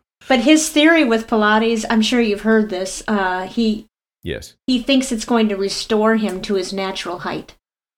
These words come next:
Speaker 2: <laughs>
Speaker 1: Which is ridiculously dumb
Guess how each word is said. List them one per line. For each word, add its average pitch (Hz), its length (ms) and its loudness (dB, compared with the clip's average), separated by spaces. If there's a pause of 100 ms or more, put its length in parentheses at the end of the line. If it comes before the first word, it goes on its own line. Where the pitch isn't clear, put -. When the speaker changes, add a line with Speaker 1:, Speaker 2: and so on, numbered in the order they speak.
(680)
Speaker 2:
<laughs> - 920 -4
Speaker 1:
Which - 560 -2 (320)
is 254 520 -2 (840)
ridiculously 214 1040 0
dumb 160 360 -2